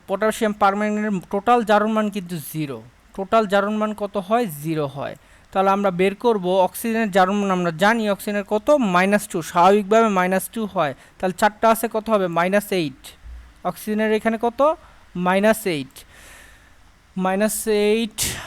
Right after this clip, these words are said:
আর এখানে যদি বলি পটাশিয়ামের কত? প্লাস ওয়ান। পটাশিয়ামের কত? প্লাস ওয়ান হচ্ছে। যদি এটা ক্লিয়ার হচ্ছে না লেখাগুলি, আমরা যদি এটা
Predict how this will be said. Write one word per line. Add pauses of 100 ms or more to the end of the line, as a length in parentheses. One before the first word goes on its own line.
(320)
আর (400)
এখানে
যদি
বলি (100)
পটাশিয়ামের
কত? (140)
প্লাস
ওয়ান। (140)
পটাশিয়ামের
কত?
প্লাস
ওয়ান
হচ্ছে। (600)
যদি
এটা
ক্লিয়ার
হচ্ছে
না
লেখাগুলি,
আমরা
যদি
এটা